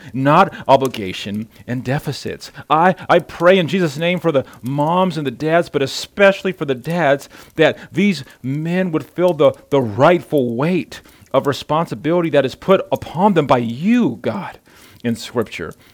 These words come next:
Moreover, I, I pray because we are Spirit-filled that we would rise to the bibl-, biblical occasion of godly reasoning that, God,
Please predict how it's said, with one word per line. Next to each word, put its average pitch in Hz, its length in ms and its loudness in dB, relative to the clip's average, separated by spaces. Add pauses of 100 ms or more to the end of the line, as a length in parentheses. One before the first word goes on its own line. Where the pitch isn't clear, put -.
Moreover, 151 560 4 (160)
I, 107 300 2
I 165 80 4
pray 180 240 0
because 170 360 -2
we 175 140 0
are 156 80 4
Spirit-filled 165 800 0 (180)
that 135 160 2
we 180 80 0
would 156 240 0 (340)
rise 175 640 6
to - 80 -10
the 147 140 -2
bibl-, 160 520 -2
biblical 170 380 0
occasion 156 560 -2
of 117 300 -2
godly 147 500 4
reasoning 160 960 0 (360)
that, 120 260 2
God, 123 420 2